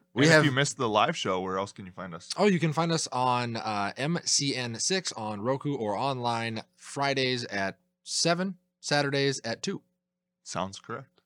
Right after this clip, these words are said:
Speaker 1: That's right. That's channel six. That's local cable, folks. We are big time here, just not quite Hollywood.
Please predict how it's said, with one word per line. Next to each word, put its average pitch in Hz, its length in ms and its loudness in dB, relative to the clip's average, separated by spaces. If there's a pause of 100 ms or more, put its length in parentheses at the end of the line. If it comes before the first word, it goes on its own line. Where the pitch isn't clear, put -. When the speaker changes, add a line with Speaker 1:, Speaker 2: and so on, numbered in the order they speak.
(260)
Speaker 1:
That's 170 180 -8
right. 147 140 -8
That's 131 180 4
channel 214 220 8
six. - 300 4
That's 110 160 -4
local 143 280 2
cable, 135 320 2
folks. 123 440 -4 (360)
We 165 140 4
are 208 100 6
big 160 180 0
time 101 200 -2
here, 92 140 -4
just 101 160 -6
not 110 160 -8
quite 104 160 -6
Hollywood. 101 380 -6